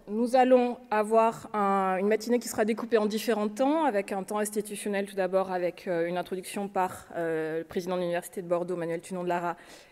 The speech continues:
et, euh, Philippe Moreto, vice-président recherche. Nous aurons ensuite une présentation des différents,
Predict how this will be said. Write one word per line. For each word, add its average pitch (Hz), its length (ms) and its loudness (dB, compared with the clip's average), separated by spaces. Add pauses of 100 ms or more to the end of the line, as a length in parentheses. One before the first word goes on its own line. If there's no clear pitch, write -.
et, 220 360 6
euh, 185 140 0
Philippe 196 260 -4
Moreto, 175 320 -2
vice-président 165 500 -10
recherche. 208 600 -8 (100)
Nous 196 180 -2
aurons 226 200 8
ensuite 226 260 0
une 214 140 0
présentation 226 640 0
des 202 100 2
différents, 214 540 0